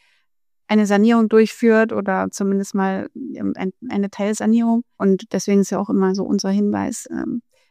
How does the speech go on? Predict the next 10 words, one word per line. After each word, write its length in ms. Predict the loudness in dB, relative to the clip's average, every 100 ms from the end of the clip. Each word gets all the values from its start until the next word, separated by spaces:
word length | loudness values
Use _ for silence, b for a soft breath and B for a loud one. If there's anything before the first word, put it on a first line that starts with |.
| _
das 200 | -6 -4
einfach 280 | -4 -4 -4
zu 140 | -4
versuchen 520 | 0 2 2 2 2
und 180 | 2 2
das 160 | 0 4
zumindest 380 | 4 4 2
mal 140 | 0 0
schrittweise 480 | -2 0 2 2 2
anzugehen 640 | 0 0 -2 0 2